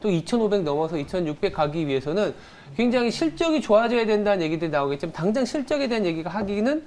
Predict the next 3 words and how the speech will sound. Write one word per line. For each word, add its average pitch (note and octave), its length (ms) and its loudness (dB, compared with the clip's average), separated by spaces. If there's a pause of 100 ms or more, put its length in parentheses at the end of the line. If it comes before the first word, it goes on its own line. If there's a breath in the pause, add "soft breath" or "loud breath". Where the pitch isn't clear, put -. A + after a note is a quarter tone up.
(300 loud breath)
어려운 B3+ 400 2
상황이에요. B2 760 -4 (320 loud breath)
그래서 G3+ 480 2